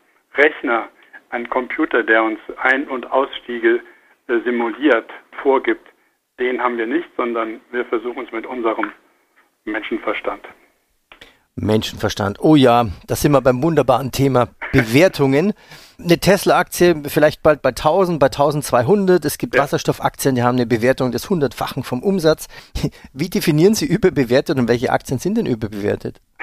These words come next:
Speaker 1: <laughs> Sie können aber auch Fragen stellen. Ja, das ist in der heutigen Zeit wirklich schwer, weil, ähm, durch die Niedrigzinspolitik der Zentralbanken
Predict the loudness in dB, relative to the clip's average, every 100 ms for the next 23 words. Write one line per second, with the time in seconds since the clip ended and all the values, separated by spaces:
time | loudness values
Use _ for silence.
0 | -14 -14 -18 -10 -6 -6 -8 _ _ -2
1 | -2 -2 -6 -6 -6 -10 -10 -6 -2 -2
2 | -2 -4 -2 -2 0 0 0 0 0 -2
3 | -2 -4 -8 -8 -8 -12 -14 -14 -14 -14
4 | -16 -18 _ 0 2 2 -2 _ _ _
5 | _ _ 2 2 2 -4 -4 -2 0 -4
6 | -4 -4 0 -2 -2 -6 -8 -8 -6 -2
7 | -2 0 0 -2 -4 -2 -2 -2 -4 -4
8 | -6 -10 -8 -8 -10 _ -10 -10 -12 -20
9 | _ -6 -4 -2 -4 -4 -4 -6 -8 -4
10 | -2 -2 -2 -6 -6 -8 -8